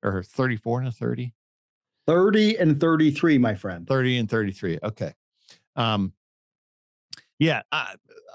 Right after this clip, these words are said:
Speaker 1: for, I knew that one was gonna shoot well. Um, I, that, I had no doubts there. The Hoyt car-,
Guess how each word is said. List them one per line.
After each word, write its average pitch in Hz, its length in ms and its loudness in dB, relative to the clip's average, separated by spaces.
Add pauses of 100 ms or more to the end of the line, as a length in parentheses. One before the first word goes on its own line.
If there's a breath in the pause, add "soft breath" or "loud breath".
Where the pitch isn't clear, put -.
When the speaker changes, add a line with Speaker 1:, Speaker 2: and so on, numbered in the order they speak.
(580)
Speaker 1:
for, - 260 -4 (140)
I 156 260 -2 (100)
knew 127 520 4
that 139 280 0
one 143 200 2
was 131 140 0
gonna 135 220 0
shoot 139 320 0
well. 131 400 0 (480)
Um, 95 380 -4
I, 95 240 -4 (220)
that, 101 280 -4 (1120)
I 92 120 -2
had 92 220 -4
no 82 140 -2
doubts 80 460 -8
there. 80 260 -4
The 87 140 -6
Hoyt 120 340 -2
car-, 117 380 0